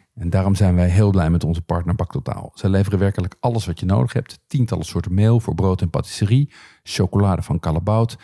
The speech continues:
marsepein, amarene kersen, versiering voor cupcakes en nog veel meer.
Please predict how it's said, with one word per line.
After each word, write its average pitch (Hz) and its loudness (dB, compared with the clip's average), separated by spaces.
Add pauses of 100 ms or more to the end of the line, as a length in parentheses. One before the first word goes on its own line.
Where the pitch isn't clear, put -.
(200)
marsepein, 110 0
amarene 95 2
kersen, - -6
versiering 110 0
voor 85 0
cupcakes 85 -2
en 85 -2
nog 76 -2
veel - -4
meer. - -8